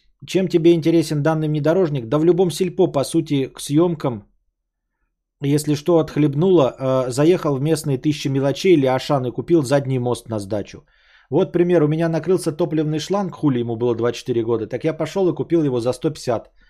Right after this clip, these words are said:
Карл, рублей и сам заменил его за десять минут. Я не какой-то механик, я сеошник, рекламщик и так далее. Короче, я ничего больше не буду писать, ибо этот автомобиль не просто джип, а целая философия.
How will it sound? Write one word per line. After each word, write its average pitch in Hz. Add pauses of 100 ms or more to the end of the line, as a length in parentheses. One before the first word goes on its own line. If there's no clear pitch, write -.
(320)
Карл, 120
рублей 139
и 139
сам 175
заменил 143
его 127
за 117
десять 127
минут. 107 (460)
Я 156
не 170
какой-то 175
механик, 131
я 143
сеошник, 160
рекламщик 147
и 113
так 113
далее. 101 (360)
Короче, 165
я 160
ничего 160
больше 156
не 160
буду 156
писать, 160
ибо 143
этот 143
автомобиль 147
не 143
просто 165
джип, 120
а 107
целая 147
философия. 110